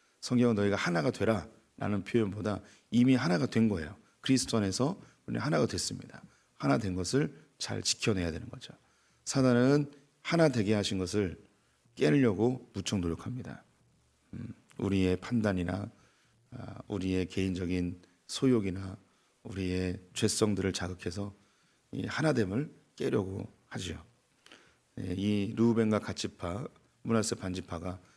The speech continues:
그 땅을 소유함에 있어서 하나됨, 그 하나됨 안에서, 아, 자신이 선택하고 자유를 보장해주는 하나님의 또, 아, 이 여유로움도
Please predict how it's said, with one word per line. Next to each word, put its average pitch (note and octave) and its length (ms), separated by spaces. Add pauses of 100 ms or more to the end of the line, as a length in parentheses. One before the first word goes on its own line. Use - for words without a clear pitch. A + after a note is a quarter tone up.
(260)
그 F#2+ 140
땅을 A2+ 640 (120)
소유함에 B2+ 500
있어서 F2+ 320 (220)
하나됨, C#3+ 420 (540)
그 A2+ 80
하나됨 C3+ 340
안에서, G#2 500 (400)
아, - 140
자신이 F#2+ 380
선택하고 G2+ 720
자유를 G2+ 520 (140)
보장해주는 G#2+ 760 (380)
하나님의 A2+ 640 (440)
또, G2+ 360 (360)
아, - 180 (140)
이 F#2 260
여유로움도 A2+ 920